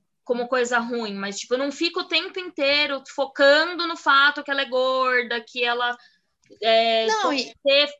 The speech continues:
Speaker 1: passado por algumas situações desagradáveis por ser gorda. Acontece uma coisa aqui ou ali, mas não, o foco não é isso.
Speaker 2: É, eu acho que é a mesma coisa de romance L G B T, que a pessoa é L G B T mais,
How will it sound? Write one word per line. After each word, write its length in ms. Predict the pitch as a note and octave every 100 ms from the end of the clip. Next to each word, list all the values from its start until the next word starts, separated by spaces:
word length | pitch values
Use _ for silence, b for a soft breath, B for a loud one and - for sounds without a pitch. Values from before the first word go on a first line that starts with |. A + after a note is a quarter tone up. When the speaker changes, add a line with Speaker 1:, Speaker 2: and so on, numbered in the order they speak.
| _
Speaker 1:
passado 500 | C4+ C4 C#4+ C4+ C4+
por 80 | C4+
algumas 300 | B3+ B3+ C4
situações 500 | - C4 B3 C4+ B3+
desagradáveis 760 | G#3+ B3+ A#3 A3+ A#3 A#3 A3+ -
por 300 | C#4+ D#4+ D#4+
ser 440 | - B3+ C4 A#3+
gorda. 540 | G3+ G#3+ A#3 A#3 G#3+ A3+
Acontece 720 | A#3+ E4+ G#4 F4 D#4+ E4 D#4
uma 160 | C#4
coisa 280 | C#4 C4+ B3
aqui 220 | A#3+ C4+
ou 60 | B3+
ali, 180 | A#3+ C4
mas 200 | C#4+ C4
não, 220 | D4+ C#4+
o 60 | C#4+
foco 360 | - D#4 E4
não 160 | D#4+ D#4
é 60 | D#4+
isso. 400 | G#3+ E3 - D3 _ _ _ _ _ _ _ _ B B B _ G4+
Speaker 2:
É, 260 | C#4+ D4
eu 60 | C4+
acho 220 | D4 D#4+
que 60 | E4+
é 40 |
a 20 |
mesma 240 | E4+ F4 F#4+
coisa 300 | D#4+ D#4 D4
de 100 | C4+
romance 440 | C#4+ C4+ C4 D4
L 120 | C4+
G 120 | B3+ A#3+
B 120 | G#3+
T, 320 | - A#3+ C#4
que 80 | C#4
a 40 |
pessoa 480 | A#3+ C4 - B3 B3+
é 320 | A#3 A#3 B3
L 140 | A#3 A3
G 120 | A3
B 100 | G3+
T 140 | G3+ G#3
mais, 640 | G3+ A#3+ D4+ A#3+ A#3 -